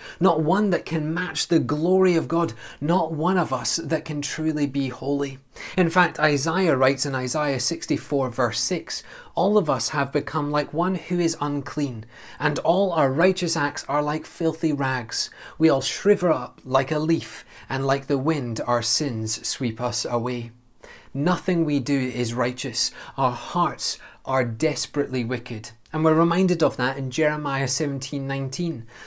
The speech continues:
"The heart is deceitful above all things and beyond cure. Who can understand it?" The truth we face as human beings is that we are wicked. We are sinners, willfully doing wrong against God.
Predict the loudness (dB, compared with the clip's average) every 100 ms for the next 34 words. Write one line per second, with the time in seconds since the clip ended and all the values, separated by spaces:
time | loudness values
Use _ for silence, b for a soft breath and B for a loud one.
0 | B 0 2 2 2 -2 0 0 0 -2
1 | -2 -2 2 2 4 4 4 0 -6 -6
2 | -6 -6 B B -2 0 0 2 4 4
3 | 4 2 -2 -8 -2 2 2 0 -10 B
4 | B B B 2 4 4 0 -8 -8 -4
5 | -2 -2 -2 -2 -2 -4 -6 -10 -12 -18
6 | -20 -20 -20 B B 4 6 4 4 4
7 | 4 4 2 0 2 0 0 0 2 2
8 | 4 2 2 -2 -6 -8 B B 2 4
9 | 2 2 4 6 4 -2 -6 -8 -14 _
10 | 0 4 4 4 4 4 2 0 -2 -4
11 | -6 B B 0 2 2 0 -2 2 2
12 | 2 0 0 0 0 0 -4 -4 -4 -2
13 | -2 -4 -4 -2 -2 -4 -10